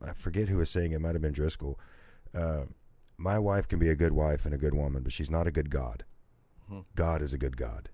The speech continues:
Speaker 1: and he's a good father, and that's who we need to keep our focus on." I'm gonna write that down for her and tell her, "You're not my God." <laughs>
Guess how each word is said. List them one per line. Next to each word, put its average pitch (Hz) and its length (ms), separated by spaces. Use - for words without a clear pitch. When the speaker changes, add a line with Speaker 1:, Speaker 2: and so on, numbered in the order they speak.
Speaker 1:
and 82 120
he's 76 140
a 71 40
good 73 160
father, 73 340
and 69 80
that's 76 200
who 82 100
we 78 80
need 82 120
to 80 40
keep 85 180
our 80 100
focus 82 380
on." 55 200
I'm 73 60
gonna 69 180
write 64 100
that 65 140
down 67 200
for 69 120
her 67 100
and 65 80
tell 64 200
her, 67 120
"You're 92 160
not 73 280
my 67 140
God." 67 380
<laughs> - 1160